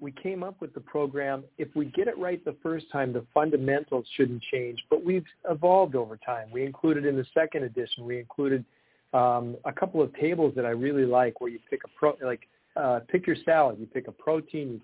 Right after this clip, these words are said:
pick a green, you pick a dressing, you pick a condiment, and it helps people with the practical implementation,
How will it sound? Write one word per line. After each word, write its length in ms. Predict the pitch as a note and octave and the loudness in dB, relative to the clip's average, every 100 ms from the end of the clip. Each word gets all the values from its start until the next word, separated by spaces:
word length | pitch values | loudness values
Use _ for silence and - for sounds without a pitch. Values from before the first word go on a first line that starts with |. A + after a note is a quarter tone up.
| - | -10
pick 140 | A#2 | -8
a 60 | G#2+ | -4
green, 420 | A2 D3+ D#3+ D3 | 2 4 4 0
you 60 | |
pick 200 | A#2+ B2 | -4 -8
a 60 | - | -10
dressing, 480 | - C#3 D#3 - C#3+ | 2 2 2 -2 -18
you 60 | B2+ _ | -18 _
pick 80 | A2 | _
a 160 | G#2 | -8
condiment, 420 | C3 C3+ C#3 C3+ C3+ _ - _ _ _ | -6 -4 -6 -10 -14 _ -20 _ _ _
and 140 | E3+ D3+ | -2 -2
it 80 | D#3 | -2
helps 320 | - F#3+ F#3+ - | 0 0 -2 -10
people 300 | F#3 F3+ D#3+ | -10 -6 -2
with 160 | D3 C#3 | -2 -4
the 80 | |
practical 800 | B2+ - D3 D3 C#3+ D3 C3+ B2+ | -10 0 2 2 0 -8 -6 -6
implementation, 920 | B2+ C3 A#2+ A2 - C3 C3 C3+ A2 | -6 -6 -8 -10 -2 0 0 -2 -10